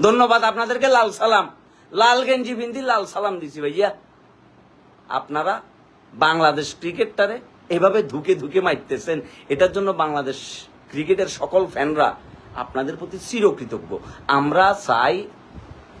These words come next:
অত্যন্ত সম্মানের সহিত, মিশরীয় কায়দায়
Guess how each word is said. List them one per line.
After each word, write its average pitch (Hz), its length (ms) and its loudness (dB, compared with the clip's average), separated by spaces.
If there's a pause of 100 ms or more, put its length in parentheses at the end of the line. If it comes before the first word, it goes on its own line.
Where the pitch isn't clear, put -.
(120)
অত্যন্ত 202 420 0
সম্মানের 196 560 2
সহিত, 139 460 -2 (680)
মিশরীয় 254 640 4
কায়দায় 135 400 -2